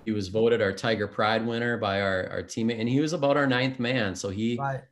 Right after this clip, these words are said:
Speaker 1: he really didn't get a lot of time, but he got it,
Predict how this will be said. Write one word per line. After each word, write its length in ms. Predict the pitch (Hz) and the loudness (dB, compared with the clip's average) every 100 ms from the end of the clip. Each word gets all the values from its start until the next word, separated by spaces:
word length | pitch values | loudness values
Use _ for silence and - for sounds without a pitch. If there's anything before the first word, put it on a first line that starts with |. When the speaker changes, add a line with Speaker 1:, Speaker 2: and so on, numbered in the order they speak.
| _ | _
Speaker 1:
he 120 | 113 107 | -4 0
really 320 | 117 131 131 | 2 2 2
didn't 260 | 127 120 113 | 2 0 -2
get 200 | 123 117 | -2 0
a 80 | |
lot 240 | 104 104 110 | 2 2 0
of 80 | 107 | -2
time, 580 | 98 104 120 131 135 - _ _ - | -4 -2 -2 -2 -6 -10 _ _ -2
but 400 | 113 107 101 - - | 2 2 0 -6 -12
he 200 | 104 151 | -4 0
got 320 | 135 113 147 | 2 2 2
it, 180 | 87 | -2